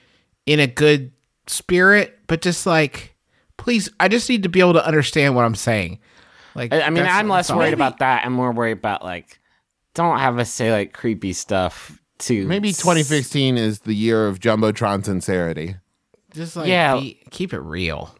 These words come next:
Speaker 2: Just keep it very real. Um,
Speaker 3: That said,
Speaker 2: Here's a message for Spud from McBabby. This is a very sincere message. "Hey, Spud. Happy belated birthday. Thanks for being a good friend, always believing me, and not murdering me when we finally met. Talk to you later."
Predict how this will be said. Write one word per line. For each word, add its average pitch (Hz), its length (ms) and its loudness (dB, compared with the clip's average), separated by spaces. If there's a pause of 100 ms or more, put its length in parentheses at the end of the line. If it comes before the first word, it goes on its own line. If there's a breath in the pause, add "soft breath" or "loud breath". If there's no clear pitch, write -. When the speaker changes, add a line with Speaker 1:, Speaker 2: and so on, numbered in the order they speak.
Speaker 2:
Just 123 220 -4
keep 135 180 0
it 127 60 4
very 101 260 6
real. 65 360 -4
Um, 117 340 2
Speaker 3:
That 233 180 -2
said, 131 480 -2 (220)
Speaker 2:
Here's 156 300 0
a 180 40 2
message 156 520 0
for 202 260 0
Spud 151 400 0
from 190 220 0
McBabby. 151 360 0
This 262 100 -2
is 269 60 -4
a 285 40 -2
very 226 180 2
sincere 190 320 -2
message. 110 340 -4 (440 loud breath)
"Hey, 220 200 2
Spud. 196 560 0 (220 soft breath)
Happy 147 260 0
belated 214 440 0
birthday. 78 420 -4 (280 soft breath)
Thanks 165 260 0
for 143 160 0
being 170 400 0
a 113 60 0
good 202 280 0
friend, 165 440 0
always 160 320 2
believing 123 420 2
me, 120 240 -2
and 120 140 0
not 196 220 0
murdering 156 520 2
me 110 140 0
when 117 160 0
we 123 100 2
finally 139 360 2
met. 165 280 2 (160)
Talk 95 240 -2
to 139 100 -4
you 147 60 0
later." 160 340 2